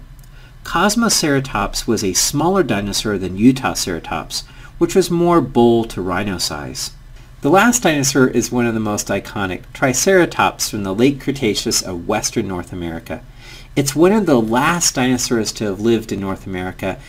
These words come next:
and is found in the same rock units that you find Tyrannosaurus rex in. It was a large elephant-sized ceratopsian dinosaur and one of the first of the horned and frilled dinosaurs to be described by paleontologists.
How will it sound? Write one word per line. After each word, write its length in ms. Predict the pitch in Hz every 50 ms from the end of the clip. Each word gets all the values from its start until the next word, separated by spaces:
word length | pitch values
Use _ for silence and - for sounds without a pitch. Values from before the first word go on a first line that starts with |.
| - - -
and 120 | - 117 120
is 200 | 120 113 - -
found 380 | - 156 147 143 151 156 147
in 80 | 135 123
the 80 | 110
same 640 | 113 - - - - 175 196 214 220 220 202 175 147
rock 300 | 151 151 156 147 - -
units 440 | 127 120 110 110 110 107 - - -
that 100 | - 113
you 140 | - 117 110
find 380 | - - 113 101 104 104 101
Tyrannosaurus 800 | - - - 104 95 92 92 - - 101 92 90 90 - - -
rex 360 | 104 98 95 - - - -
in. 200 | - 73 69 69 - - -
It 120 | - 156
was 240 | 147 165 160 135 143
a 160 | 135 135 131
large 560 | 120 120 127 131 139 143 151 147 131 127 - - -
elephant-sized 880 | 123 131 160 - - 170 131 120 - - 135 117 117 117 117 117 110 -
ceratopsian 800 | - - 135 135 139 139 - - - - - - - 107 95 90
dinosaur 600 | - 95 98 98 98 98 - - 101 92 - - -
and 160 | 123 139 160
one 140 | 190 226 262
of 160 | 285 262 196
the 80 | 156
first 500 | 131 - - - 147 156 165 - - -
of 80 | 135 110
the 80 | - 95
horned 420 | - - 120 120 123 127 123 113
and 140 | 113 110 -
frilled 280 | - - 120 113 107
dinosaurs 580 | 104 101 101 104 98 - - 110 101 98 92 -
to 100 | - 104
be 100 | 98 110
described 720 | - 110 104 - - - 233 226 156 117 110 107 107 -
by 140 | - 98 92
paleontologists. 1120 | 95 - - 101 92 95 98 95 95 92 - - 113 117 113 85 - 90 73 - - - -